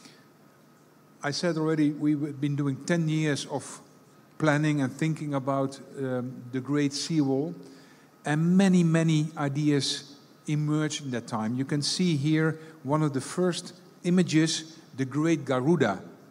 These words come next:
Uh, and the Great Garuda, the idea was that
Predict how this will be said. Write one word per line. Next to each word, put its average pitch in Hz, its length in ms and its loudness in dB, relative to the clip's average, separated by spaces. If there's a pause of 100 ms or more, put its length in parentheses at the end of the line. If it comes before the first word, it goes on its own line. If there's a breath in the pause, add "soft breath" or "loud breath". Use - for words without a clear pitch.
(640 loud breath)
Uh, 143 180 -8
and 160 160 -4
the 151 60 0
Great 170 340 0
Garuda, 165 680 0
the 131 100 -8
idea 135 420 0
was 135 460 0 (340 loud breath)
that 120 240 -2